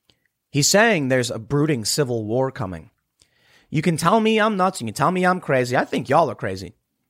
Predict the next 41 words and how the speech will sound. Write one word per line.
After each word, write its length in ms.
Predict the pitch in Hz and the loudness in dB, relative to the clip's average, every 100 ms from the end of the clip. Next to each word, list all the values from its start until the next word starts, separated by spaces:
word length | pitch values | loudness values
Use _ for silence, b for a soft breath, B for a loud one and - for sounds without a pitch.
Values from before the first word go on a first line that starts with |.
| _ | _
Maybe 220 | - 208 294 | -2 0 0
it 100 | - | 0
stops 360 | 196 170 - | 0 -2 -4
here. 280 | 113 135 233 b b b b | -6 -6 -8 b b b b
Maybe 420 | 147 226 226 247 | 2 4 2 0
these, 300 | 190 214 160 | 2 0 2
uh, 160 | 165 143 | 2 2
twenty 500 | - 165 202 208 190 | -4 -2 -2 -2 -6
states 600 | - 180 185 190 - - | -2 -2 -2 -2 -6 -2
and 300 | 160 151 143 | -2 -2 0
a 40 | |
hundred 320 | 143 170 180 | 0 0 -2
five 260 | 151 175 151 | 0 0 2
U 100 | 160 | 0
S 160 | 143 - | -2 0
reps 480 | 143 185 - - - b b b | -2 -2 -2 -4 -6 b b b
and 340 | 151 156 156 | 2 2 0
the 80 | 139 | -4
state 200 | 147 175 | 0 0
legislature, 420 | 160 156 196 180 - | 0 0 -2 -2 -4
legislatures 560 | 147 160 156 175 196 151 | -2 -2 -2 0 -2 -4
in 80 | |
some 160 | - 156 | -4 -4
of 100 | 143 | -2
these, 320 | 139 123 - 107 87 - | -4 -6 -10 -12 -18 -8
uh, 120 | 113 | -6
defendant 420 | 117 120 160 185 | -2 0 0 -2
states, 260 | - 196 - _ _ - | 0 -2 -2 _ _ -2
maybe 280 | 247 320 339 | 0 0 0
they 120 | 311 | 2
<laughs> 0 | |
all 260 | 330 - 285 | 2 2 0
just 240 | 277 - | 0 -4
say, 180 | - - | -6 -4
"Well, 220 | 262 - _ 311 B B 233 190 | -6 -8 _ -14 B B -20 -2
you 140 | 254 | 2
know, 220 | 294 294 | 4 4
we 140 | 262 247 | 2 0
lost 400 | 226 240 240 - | 4 4 4 0
the 80 | 220 | 2
lawsuit. 680 | 190 185 180 - 180 175 | 4 4 2 -2 -4 -4